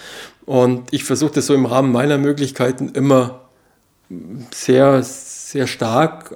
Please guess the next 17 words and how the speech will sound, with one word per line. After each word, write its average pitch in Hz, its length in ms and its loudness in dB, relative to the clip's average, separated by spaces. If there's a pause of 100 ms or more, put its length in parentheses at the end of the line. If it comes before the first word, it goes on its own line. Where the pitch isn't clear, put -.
(120)
einzubringen, 156 880 -4 (160)
anzudeuten 139 1040 -4 (920)
und 123 420 0 (260)
hoffe, 131 200 -2
dass 127 140 0
ich 127 60 2
da 127 80 6
einfach 127 200 0
ein 92 40 -10 (360)
bisschen 135 260 0
so 120 100 0
eine 127 140 2
Sensibilisierung 135 1080 -2
reinbringe, 131 560 -4
ein 127 100 -8
bisschen 127 300 -2
motiviere, 131 800 -2